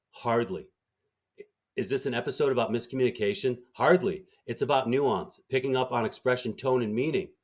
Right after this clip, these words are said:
Moody Mark ignored the fact that Marshall's yes actually meant no. "I'm not clear on this." He watched Lily blink and lose eye contact when talking about elevation details,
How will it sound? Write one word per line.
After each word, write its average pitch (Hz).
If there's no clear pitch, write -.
Moody 190
Mark 170
ignored 139
the 135
fact 117
that 107
Marshall's 123
yes 123
actually 110
meant 101
no. 107
"I'm 113
not 127
clear 131
on 104
this." -
He 135
watched 151
Lily 139
blink 117
and 117
lose 143
eye 143
contact 98
when 107
talking -
about 110
elevation 120
details, 92